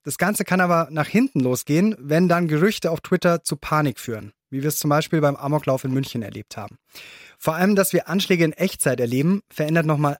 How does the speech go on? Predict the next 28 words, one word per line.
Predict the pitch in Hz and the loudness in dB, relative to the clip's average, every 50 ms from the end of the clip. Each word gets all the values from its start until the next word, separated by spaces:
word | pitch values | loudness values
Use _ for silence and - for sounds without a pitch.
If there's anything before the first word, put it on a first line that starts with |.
| _ _ - | _ _ -2
einiges. | 143 151 160 139 113 107 110 123 147 - - - - - - - - - _ _ | 0 2 2 2 2 0 -2 -2 -2 -4 -4 -6 -10 -20 -20 -20 -20 -20 _ _
Wenn | - 156 | 0 2
wir | 170 170 | 2 2
zum | - 185 | 2 2
Beispiel | 185 175 - 196 175 170 | 0 2 2 2 2 2
gleich | 156 156 151 156 - | 2 2 0 2 2
livestreamen, | 151 147 185 - - - 220 220 240 247 254 - _ _ | 2 0 0 0 0 2 2 4 4 2 0 -4 _ _
dann | - 151 147 | -4 -4 -2
bringt | 135 156 175 170 - | 0 -2 -2 -2 -2
es | 160 - | -2 -2
auch | - 143 - | -2 -2 -2
die | - 143 | -4 -4
Polizeiarbeit | - - 143 143 135 - 139 127 120 117 101 107 107 110 - | -2 0 -2 0 0 0 0 0 0 0 -2 -4 -6 -6 -8
durcheinander. | 120 104 123 117 117 110 107 98 - - - _ _ _ - - - - - _ _ - | -8 -8 -8 -8 -8 -8 -8 -10 -12 -16 -20 _ _ _ -20 -20 -20 -20 -20 _ _ -2
Wenn | 131 151 165 185 | 0 2 4 4
wir | 180 160 | 2 2
filmen, | - - 196 233 269 220 175 180 208 220 208 _ _ - | 2 2 2 2 4 4 4 4 4 2 0 _ _ -2
dann | 156 151 | 0 2
sind | 156 175 202 | 2 4 4
wir | 196 185 | 4 4
nicht | 185 208 - - | 4 2 2 2
nur | 185 180 170 151 - | 2 4 4 2 0
Teil | - - 147 151 175 180 | -4 -2 0 2 2 2
der | 170 151 - - | 2 0 0 0
Anschläge, | 175 233 233 - - 120 117 110 113 113 120 135 151 147 | 0 0 0 -2 -2 -4 -4 -4 -2 -2 -2 -2 -4 -4
wir | 139 143 139 | -4 -6 -6
produzieren | - - 170 160 151 - - 190 190 190 190 - | -4 -4 -4 -2 -2 0 0 2 2 2 0 -4
quasi | - - - 156 165 170 165 165 160 165 | -6 -2 0 0 2 2 2 2 2 0